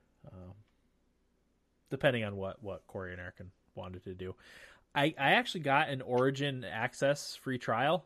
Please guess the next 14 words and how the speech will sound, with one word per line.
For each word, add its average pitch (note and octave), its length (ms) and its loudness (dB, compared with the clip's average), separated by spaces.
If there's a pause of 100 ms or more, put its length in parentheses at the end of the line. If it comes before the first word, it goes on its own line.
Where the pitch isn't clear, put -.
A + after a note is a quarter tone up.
for B2 120 -2
updating. A2+ 540 -4
Oh, A#3 180 4
that's, C#4+ 240 4 (380)
I C4+ 140 0
had A3 200 0
two A#3+ 160 0
more B3+ 240 -4
things A3+ 280 -8
I C3+ 60 0
wanted G#2 300 -6
to F#2 100 -8
talk F#2 240 -10
about. F2 300 -12